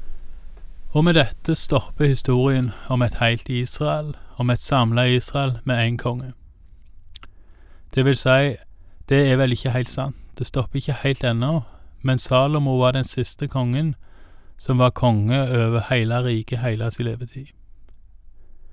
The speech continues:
Kong Saul var den første kongen, kong David var den andre. Han var også konge de sju første åra i kun deler av riket,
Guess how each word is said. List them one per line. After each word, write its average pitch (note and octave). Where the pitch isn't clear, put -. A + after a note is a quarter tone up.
Kong C3
Saul C#3+
var B2+
den C3+
første -
kongen, D3+
kong B2+
David A#2+
var B2+
den B2+
andre. B2
Han C3+
var C3+
også C#3+
konge C#3
de B2
sju B2+
første -
åra C3
i A#2
kun B2
deler A#2+
av D3+
riket, C3+